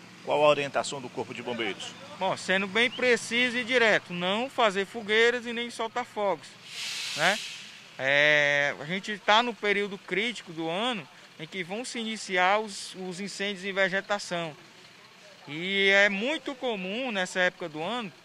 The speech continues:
Speaker 2: em alguns bairros mais, outros menos, mas em todos os bairros de Sobral a gente verifica pessoas que colocam fogo em lixo,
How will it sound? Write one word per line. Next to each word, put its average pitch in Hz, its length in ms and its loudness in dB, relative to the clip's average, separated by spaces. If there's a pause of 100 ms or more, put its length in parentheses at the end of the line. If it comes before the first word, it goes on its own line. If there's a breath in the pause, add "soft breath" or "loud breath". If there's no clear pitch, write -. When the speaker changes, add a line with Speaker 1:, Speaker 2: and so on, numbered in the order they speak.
(400)
Speaker 2:
em 143 80 -8
alguns 180 400 -2
bairros 180 420 2
mais, 196 420 2
outros 170 320 -8
menos, 202 360 -4 (480 loud breath)
mas 175 220 4
em 190 80 -8
todos 247 320 2
os 262 140 -6
bairros 196 340 4
de 190 80 -8
Sobral 185 460 0
a 196 40 -2
gente 190 280 -10 (260)
verifica 202 540 -4
pessoas 208 580 -2
que 208 80 -14
colocam 185 460 0
fogo 170 260 -6
em 208 60 -4
lixo, 202 360 -2